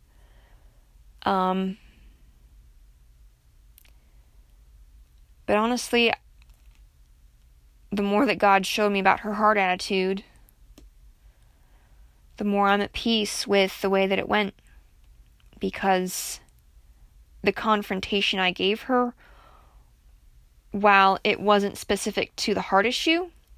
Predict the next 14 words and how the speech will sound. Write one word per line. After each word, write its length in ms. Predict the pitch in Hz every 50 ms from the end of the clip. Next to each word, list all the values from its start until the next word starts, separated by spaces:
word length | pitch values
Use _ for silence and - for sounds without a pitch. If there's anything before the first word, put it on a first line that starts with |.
| - - - - - - - _ _ _
it 160 | - 220 - -
was 260 | 208 208 202 202 190
in 160 | 214 208 196
proportion 840 | - - 202 - - - - 202 196 - - - - - - 233 - _ _ _ -
to 200 | - - - -
it. 340 | - - - - - - - _ - - _ - - - - - _ _ _ - - _ _ _ _ - - - - - - - - - - - - - - - - - - - - - _ - - - _ - - - - - - - - _ _ - - - _ -
And 140 | 285 294 320
it's 200 | 330 - - -
challenging 760 | - - 392 466 494 440 311 262 214 190 180 180 190 196 - - - - - - - -
to 120 | - - 285
be 480 | 240 - 269 269 262 262 262 262 254 - - - - _ _ _ _ _ _ - _ _ - - - - _ _ _ -
the 180 | 190 190 240
person 680 | 233 - - 294 269 247 - - 233 214 202 196 185 -
who, 640 | - - - - 240 220 208 202 202 196 190 196 214